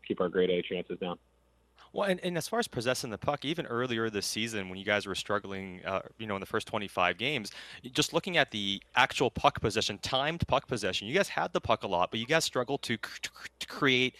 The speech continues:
Speaker 2: high or good quality scoring chances from that. What's the change in being able to do so, and also maybe that change in mentality to turn that possession into higher quality chances?
Speaker 1: Well, earlier in the year, we couldn't do, I mean,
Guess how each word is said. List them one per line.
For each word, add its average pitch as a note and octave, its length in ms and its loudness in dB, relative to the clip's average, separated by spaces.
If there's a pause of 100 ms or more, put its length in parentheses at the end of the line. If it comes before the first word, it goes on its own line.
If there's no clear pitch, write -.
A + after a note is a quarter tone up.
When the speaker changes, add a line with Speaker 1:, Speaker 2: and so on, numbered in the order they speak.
(240)
Speaker 2:
high A#2+ 460 6
or A2 120 -4
good B2 280 -2
quality G#2 320 0
scoring D3+ 360 -2
chances F#2 360 -2
from F#2 220 -6
that. E2+ 260 2 (800)
What's F#3+ 220 4
the F3+ 100 0
change C3+ 380 -2
in G#2+ 100 -4
being G#2+ 340 -4
able G#2 220 0
to - 220 -8
do A#2+ 180 -2
so, G#2 280 0
and G2+ 80 -2
also B2+ 220 0
maybe A2+ 240 -4
that G2+ 160 0
change A2 300 -4
in G#2 80 -6
mentality G2+ 640 0
to G2 340 -2 (360)
turn C#3 260 4
that A#2+ 180 0
possession G#2 580 0
into G2+ 360 -4 (120)
higher G#2+ 380 2
quality F2+ 400 -2
chances? - 640 -10 (1600)
Speaker 1:
Well, C3 120 10
earlier D3+ 200 8
in G#2 100 2
the F#2+ 60 -2
year, G2+ 200 4
we G2 140 -2
couldn't F#2+ 340 -8
do, F#2+ 320 -4
I G2 60 -10
mean, F#2 120 -2